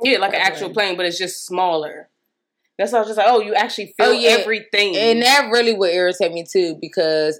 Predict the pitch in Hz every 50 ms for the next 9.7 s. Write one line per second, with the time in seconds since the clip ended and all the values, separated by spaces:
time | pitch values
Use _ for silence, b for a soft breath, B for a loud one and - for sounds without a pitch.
0 | - - 170 165 165 160 160 160 156 160 160 160 - 180 160 156 156 151 147 147
1 | 143 147 151 _ _ _ _ _ _ _ _ _ _ 262 247 196 202 190 190 190
2 | 175 165 160 156 156 160 180 185 185 185 185 175 170 165 190 220 214 202 - 165
3 | 160 - - B B B B B _ - 147 214 220 233 254 262 - 175 202 185
4 | 208 214 220 226 233 233 226 226 214 - 214 196 202 202 196 196 180 139 160 175
5 | 180 170 180 175 175 175 170 175 170 - _ _ _ _ _ _ _ _ _ _
6 | - 208 180 180 175 - 170 - 156 151 147 139 147 135 - - _ - _ _
7 | _ _ _ _ _ _ _ _ _ _ _ _ _ _ _ _ _ _ _ _
8 | _ _ _ _ _ _ 277 359 440 523 539 403 277 269 277 285 277 277 277 269
9 | 262 262 262 262 269 240 233 247 240 233 226 220 214 208